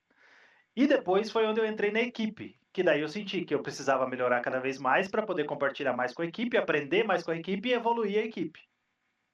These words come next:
Então, eu acho que meio que foi distribuído em fases, assim. E, cara, eu tenho, eu tenho uma parada, assim, muito minha, que se eu gosto de alguma coisa, eu tento extrair o máximo que eu puder dela.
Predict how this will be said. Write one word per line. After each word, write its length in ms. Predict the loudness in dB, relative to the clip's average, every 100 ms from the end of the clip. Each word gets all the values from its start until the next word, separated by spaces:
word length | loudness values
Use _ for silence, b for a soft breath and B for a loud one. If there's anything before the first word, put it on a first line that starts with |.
| -14
Então, 760 | -10 0 2 4 0 -4 -4
eu 160 | 0 2
acho 140 | 0
que 100 | -2
meio 180 | -2 -2
que 60 | 0
foi 240 | -2 -2
distribuído 440 | -6 -6 -4 -4 -6
em 80 |
fases, 520 | -4 2 4 2 0 -6
assim. 340 | -6 -8 -10 _ b b _ _
E, 160 | -6 -2
cara, 320 | 4 4 4
eu 100 | 0
tenho, 180 | 0 0
eu 100 | 0
tenho 140 | 0 0
uma 80 |
parada, 240 | 2 0 0
assim, 280 | -6 -10 -10
muito 280 | -10 -8 -8
minha, 500 | -6 -4 0 -2 -2
que 140 | -10
se 380 | -10 -10 -4 0
eu 120 | 0 -2 -4
gosto 520 | 2 2 2 -6 -10
de 80 | -8
alguma 280 | -8 -8 -4
coisa, 280 | -4 -2
eu 100 | -4
tento 340 | -6 -8 -6 -10
extrair 520 | -6 2 2 2 -2
o 100 | -2
máximo 420 | 0 0 -2 -10
que 80 | -10
eu 60 | -6
puder 180 | -2
dela. 240 | 0 0